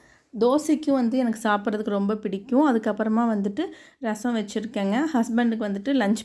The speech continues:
பேக் பண்ணிக்கலாம். ஒயிட் ரைஸும் வச்சுக்கிட்டு அதுக்கப்புறமா வந்து குழம்பு, ரசம் எல்லாம் பேக் பண்ணி ஹஸ்பண்ட் வந்துட்டு இன்னைக்கு கிளம்பியாச்சுங்க. அவருக்கு மார்னிங் டிஃபனுக்கு வந்து என்ன கொடுத்துருக்கேன் அப்படின்னா,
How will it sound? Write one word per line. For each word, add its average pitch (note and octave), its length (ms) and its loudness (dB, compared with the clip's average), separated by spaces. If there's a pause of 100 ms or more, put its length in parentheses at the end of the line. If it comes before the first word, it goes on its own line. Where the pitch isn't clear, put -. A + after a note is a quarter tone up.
பேக் G3 300 -2
பண்ணிக்கலாம். G3 480 0 (440)
ஒயிட் A#3 240 0
ரைஸும் A#3 320 2
வச்சுக்கிட்டு G#3+ 520 -6
அதுக்கப்புறமா G#3 580 -2 (120)
வந்து G#3 240 0 (300)
குழம்பு, A3+ 380 0
ரசம் G3+ 320 -2
எல்லாம் G#3+ 280 -2
பேக் G3+ 260 -4
பண்ணி G3+ 240 0 (480)
ஹஸ்பண்ட் A3 440 0
வந்துட்டு G#3 300 -2 (540)
இன்னைக்கு A3 320 -2 (540)
கிளம்பியாச்சுங்க. G#3 640 0 (320)
அவருக்கு G#3+ 340 0
மார்னிங் C4 360 4
டிஃபனுக்கு A#3 460 -2
வந்து A3+ 220 0
என்ன G#3 220 -4
கொடுத்துருக்கேன் G#3 540 -4
அப்படின்னா, F#3+ 420 0